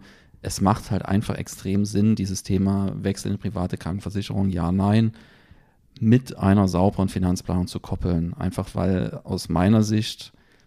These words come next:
sowohl eine Altersvorsorgeplanung davon tangiert wird oder gestreift wird, nicht nur gestreift, sondern ein essentieller Bestandteil ist, weil die private Krankenversicherung ja kurz-, mittel- und langfristig Auswirkungen auf meine finanziellen Budgets hat.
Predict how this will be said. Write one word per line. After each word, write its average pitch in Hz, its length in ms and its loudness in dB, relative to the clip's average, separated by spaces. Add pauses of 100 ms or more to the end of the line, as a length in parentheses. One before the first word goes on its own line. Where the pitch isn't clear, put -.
sowohl 104 400 4
eine 120 160 2
Altersvorsorgeplanung 123 1300 2
davon 117 340 -2
tangiert 131 480 -4
wird 131 320 -4 (140)
oder 107 180 -8
gestreift 117 480 -10
wird, - 180 -2
nicht 107 140 -6
nur - 80 -2
gestreift, - 400 -6
sondern 98 180 -4
ein - 80 -10
essentieller 101 440 -4
Bestandteil 101 560 -2
ist, - 240 -2 (800)
weil 98 180 0
die 98 60 -2
private 98 340 -2
Krankenversicherung 101 500 -2
ja 95 60 0
kurz-, - 320 -4
mittel- 110 220 2
und 95 100 -4
langfristig 98 520 -6
Auswirkungen - 540 -2
auf 120 160 -6
meine 104 180 -2
finanziellen 107 480 -4
Budgets 110 440 -2
hat. 131 180 -6